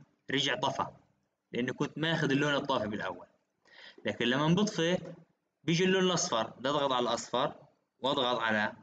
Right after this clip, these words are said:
الفريم تاعه وخليه إيش؟ أصفر فاقع عشان يبين إنه ضوى.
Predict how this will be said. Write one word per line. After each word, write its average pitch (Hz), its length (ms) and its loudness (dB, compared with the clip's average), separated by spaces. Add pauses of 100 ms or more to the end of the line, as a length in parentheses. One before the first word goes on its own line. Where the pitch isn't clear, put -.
(160)
الفريم 143 340 -4
تاعه 156 280 2
وخليه 165 640 2
إيش؟ 160 160 0
أصفر - 380 -2
فاقع 120 560 0 (240)
عشان 139 160 -2
يبين 151 260 0
إنه 147 180 0
ضوى. 107 360 0